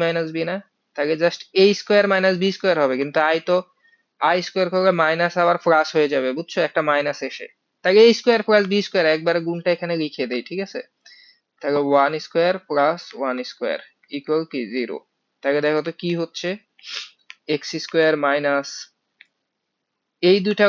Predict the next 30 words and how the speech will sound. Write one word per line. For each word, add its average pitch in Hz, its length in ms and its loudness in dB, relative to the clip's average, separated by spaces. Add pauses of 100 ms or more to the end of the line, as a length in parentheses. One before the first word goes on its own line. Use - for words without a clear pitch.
লসাগু, 147 400 2 (120)
এই 147 120 -2
যে 110 80 -6 (440)
a 165 40 2 (120)
pl-, 165 380 -2 (360)
one 165 180 0
plus 175 220 0 (160)
i, 202 40 0 (260)
one 139 160 -4
minus 139 280 -4 (160)
i, - 20 -16 (1000)
ultimately 196 420 0 (120)
গুণই 214 360 4
কিন্তু 202 320 0
হচ্ছে, 151 240 -2 (100)
বুঝছো? 156 280 -4 (840)
ওয়ান 165 260 4
plus 190 240 2 (160)
i, - 20 4 (180)
one 170 160 0
minus 170 260 -2 (160)
i, 143 40 2 (120)
এটা 156 140 -2 (100)
ডাইরেক্ট 156 380 -2
লিখলে 160 340 -4
কি 170 160 -6
হয়? 127 220 -2
টু 143 80 -4 (120)
হয় 151 220 2
না? 165 60 -4